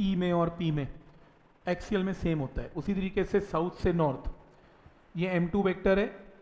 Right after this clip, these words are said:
और अगर ये M two vector है तो ये बी vector है। तो अब क्या होगा, ये दोनों, ये point इसके लिए एक्सियल है, ये point इसके लिए भी एक्सियल है,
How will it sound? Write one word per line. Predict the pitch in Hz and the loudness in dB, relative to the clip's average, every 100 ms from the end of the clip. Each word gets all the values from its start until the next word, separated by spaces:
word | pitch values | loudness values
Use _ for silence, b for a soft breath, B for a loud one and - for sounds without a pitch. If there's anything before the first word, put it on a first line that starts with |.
| - - _ 170 | -20 -20 _ 0
और | 170 | 2
अगर | 185 233 | 4 4
ये | 240 | 4
M | 208 202 | 2 2
two | 214 | 2
vector | 202 180 185 170 | 2 2 2 2
है | 147 - - | 0 -8 -8
तो | 175 | -6
ये | 165 | -4
बी | 147 160 | -4 -2
vector | 143 - 120 107 | -4 -4 -8 -6
है। | - - - - - - - _ _ - | -6 -6 -8 -20 -20 -20 -20 _ _ 0
तो | |
अब | 170 - | 0 4
क्या | 170 | 6
होगा, | 180 175 208 - - - | 6 4 0 -2 -12 -12
ये | 147 180 185 185 - - - 147 151 | 2 6 6 4 -4 -18 -20 -6 0
दोनों, | 165 175 196 208 180 135 | 2 4 2 0 -6 -2
ये | 156 196 | 2 2
point | 202 190 190 - | 2 0 0 0
इसके | 175 - 185 | -2 0 0
लिए | 185 | 2
एक्सियल | 185 156 - 190 185 | 0 -4 -2 0 2
है, | 196 175 | 2 2
ये | 160 | 0
point | 170 185 185 | 0 0 0
इसके | 160 - | -2 -2
लिए | 185 190 | 0 2
भी | 214 | 2
एक्सियल | 196 - 196 | 0 2 2
है, | 151 | 2